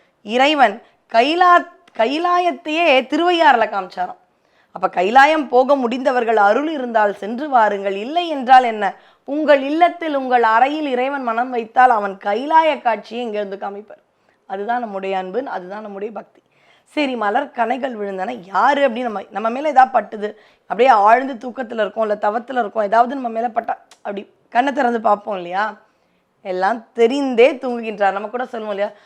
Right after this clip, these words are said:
தூங்குறவங்கள எழுப்பலாம், தூங்குற மாதிரி நடிக்கிறவங்கள எழுப்ப முடியுமா அப்படின்னு விளையாட்டா சொல்லுவோம் இல்லையா? அது மாதிரி தான் சிவபெருமான் அமர்ந்து இருந்தார். அமர்ந்து இருந்த பொழுது அந்த மலர் கணைகள் விழ, அப்படியே அப்பதான் முழித்து எழுந்துவது மாதிரி, "யார்?" அப்படின்னு அப்படி கண்ணை திறந்து பார்த்தாராம்.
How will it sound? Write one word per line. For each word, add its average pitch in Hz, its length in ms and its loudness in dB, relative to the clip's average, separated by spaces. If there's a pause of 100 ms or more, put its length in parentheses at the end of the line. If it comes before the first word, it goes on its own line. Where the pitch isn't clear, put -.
(260)
தூங்குறவங்கள 330 640 -2
எழுப்பலாம், 240 440 -2
தூங்குற 202 460 -2
மாதிரி 269 260 -4
நடிக்கிறவங்கள 262 360 -6
எழுப்ப 233 260 -2
முடியுமா 214 360 -2
அப்படின்னு 202 140 -6
விளையாட்டா 208 500 2
சொல்லுவோம் 196 340 -8
இல்லையா? 185 320 -6 (640)
அது 233 200 2
மாதிரி 240 360 2
தான் 220 320 2
சிவபெருமான் 233 600 -6
அமர்ந்து 226 460 -4
இருந்தார். 202 340 0
அமர்ந்து 247 420 -6
இருந்த 214 220 -6
பொழுது 214 240 -8
அந்த 247 120 -8
மலர் 208 280 -2
கணைகள் 202 360 -6
விழ, 180 320 -4 (400)
அப்படியே 269 260 -8
அப்பதான் 294 460 -8
முழித்து 294 500 -6
எழுந்துவது 262 400 -4
மாதிரி, 277 220 -8 (260)
"யார்?" 262 380 -2
அப்படின்னு 196 240 -10
அப்படி 220 200 -6
கண்ணை 208 300 -4
திறந்து 220 280 -4
பார்த்தாராம். 190 500 -2